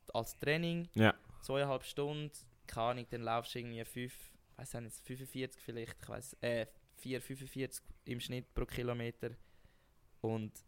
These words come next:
Speaker 1: aber du, ich weiss nicht, wie's rauskommt. Ähm.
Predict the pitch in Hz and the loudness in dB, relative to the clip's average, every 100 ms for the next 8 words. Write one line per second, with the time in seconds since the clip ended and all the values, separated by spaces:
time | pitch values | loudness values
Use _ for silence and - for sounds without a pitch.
0 | - - - - 117 120 135 139 - - | -20 -20 -18 0 2 4 4 4 2 -2
1 | 131 127 127 143 135 135 147 156 151 151 | 0 6 6 6 0 0 -2 -2 -2 0
2 | 156 - - - - - - - - - | -2 -6 -14 -20 -20 -20 -20 -20 -20 -20
3 | - - 117 117 117 123 127 | -20 -4 2 2 2 0 -4